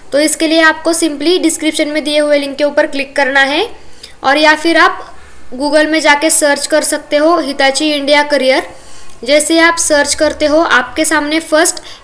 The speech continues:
Hitachi का करियर पेज आ जाएगा। आप उसके ऊपर क्लिक करने के बाद आपके सामने कुछ इस तरह का interface आ जाएगा। यहाँ पे जैसे कि आप देख सकते हो दो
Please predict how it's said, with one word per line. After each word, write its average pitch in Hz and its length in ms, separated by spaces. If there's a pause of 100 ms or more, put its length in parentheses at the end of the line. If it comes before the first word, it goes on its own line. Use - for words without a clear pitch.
Hitachi 302 460
का 330 140 (240)
करियर 302 320
पेज 302 240
आ 247 100
जाएगा। 233 340 (520)
आप 262 180
उसके 302 220
ऊपर 302 300
क्लिक 294 340
करने 294 260
के 302 120
बाद 330 240
आपके - 280
सामने 294 340
कुछ 330 220
इस 294 180
तरह 277 200
का 285 140
interface 277 520
आ 285 100
जाएगा। 277 360 (800)
यहाँ 302 300
पे 311 120
जैसे 311 300
कि 311 120
आप 302 200
देख 294 300
सकते 294 380
हो 311 220 (460)
दो 294 140